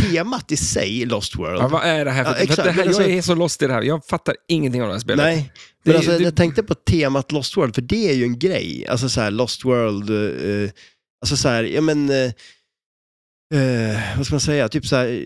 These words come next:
Speaker 1: Jules Verne-böcker, typ, eh, Resan till jordens mitt och sånt. Det är ju så här lite Lost World.
Speaker 2: Men är det Drakar och Demoner, eller vad är det här?
Speaker 1: Ja, jo, men det är ju så i en, en,
Speaker 2: Det här
Speaker 1: eh,
Speaker 2: känns ju mer
Speaker 1: kan-,
Speaker 2: som en
Speaker 1: det kan
Speaker 2: Narnia, liksom, på något sätt.
Speaker 1: Ja,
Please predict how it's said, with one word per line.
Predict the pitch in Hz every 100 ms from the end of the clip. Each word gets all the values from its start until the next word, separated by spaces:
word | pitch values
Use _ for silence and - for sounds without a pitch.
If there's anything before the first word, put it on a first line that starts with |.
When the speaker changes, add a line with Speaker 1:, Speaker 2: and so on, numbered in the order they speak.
| - 55 69
Speaker 1:
Jules | - 151 143
Verne-böcker, | 156 131 98 101 101 98 87 160 117 - - _ - 90
typ, | 104 90 -
eh, | 117 104 104
Resan | 117 127 104 135 120
till | 127
jordens | 131 131 131 120 -
mitt | 156 - _ -
och | 92
sånt. | 76 -
Det | 156
är |
ju |
så | 117
här | 107
lite | 98 101
Lost | 104 98 - 107
World. | 101 95 90 92 92 98 95 _ _ _ _ _ _ _ _
Speaker 2:
Men | 156 190
är | 185
det |
Drakar | 185 196 - 185
och |
Demoner, | 175 190 233 220 107
eller | 127
vad | 180
är | 185 240
det | 185
här? | 147
Speaker 1:
Ja, | 170
jo, | 180
men | 185 180
det | 196
är | 214
ju | 185
så | - 120
i | 117 123
en, | 120 -
en, | 123 117 117
Speaker 2:
Det | 113
här | -
Speaker 1:
eh, |
Speaker 2:
känns | 214 196
ju | 214
mer |
Speaker 1:
kan-, | 175
Speaker 2:
som | 156 185 175
en | 160 -
Speaker 1:
det | 131
kan | 151 165 214 277
Speaker 2:
Narnia, | 202 120 107
liksom, | 101 92 - 110
på | 120
något | 113
sätt. | 113 - - - _ -
Speaker 1:
Ja, | 127 156 185